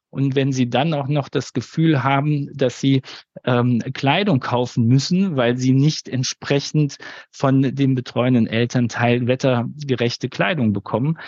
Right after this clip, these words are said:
dann ist das ein Konfliktpotenzial. Und das muss auch vermieden werden. Auch das kann man in Elternvereinbarungen regeln. Aber jede Elternvereinbarung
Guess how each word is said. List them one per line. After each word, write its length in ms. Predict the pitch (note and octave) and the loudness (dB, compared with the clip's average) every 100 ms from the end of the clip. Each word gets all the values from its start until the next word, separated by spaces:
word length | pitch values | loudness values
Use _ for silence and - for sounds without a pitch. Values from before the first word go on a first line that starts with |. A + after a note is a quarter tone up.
| - - | -20 -12
dann 180 | - B2+ | -2 0
ist 260 | B2 D3 - | 0 -2 -2
das 220 | C#3 - | -4 -4
ein 100 | E3 | -4
Konfliktpotenzial. 1300 | D#3 E3 D#3+ - D#3+ - - F2+ E2 - - - - | -2 -2 -2 -2 -2 -2 -4 -4 -6 -6 -8 -10 -12
Und 480 | - A2 A2+ - B2+ | -4 0 0 -2 -6
das 240 | B2 - | -6 -6
muss 200 | - D#3 | -4 -4
auch 280 | - G3+ G#3+ - | 0 -2 -2 -8
vermieden 540 | - - A2+ C3 C3 | -8 0 2 4 2
werden. 240 | A2 G#2+ A2+ | 2 2 0
Auch 180 | A#2 - | -4 -4
das 280 | - D3+ - - - - | -2 -2 -2 -18 -20 -18
kann 200 | - A#2 | -4 0
man 160 | B2 C#3 | 0 0
in 160 | D3+ | -2
Elternvereinbarungen 1300 | C#3 A2+ A#2 C3 C3 - - G2+ A2+ G#2 G#2 G#2 G2+ F#2+ | -2 -2 -2 -2 -4 -6 -6 -2 0 2 2 0 -2 -4
regeln. 480 | - G#2 D#3+ G#3+ G#3 - _ _ _ | -2 0 2 0 -2 -12 _ _ _
Aber 300 | - B2+ C3 - F3 _ _ - | -2 0 0 -4 -14 _ _ -6
jede 320 | C3 G3 G#3 | 0 2 2
Elternvereinbarung 1120 | C3 D3+ C#3 - B2+ A#2 A#2+ A2 A2 C3 D#3 | 0 0 0 0 -2 -2 0 0 0 0 -4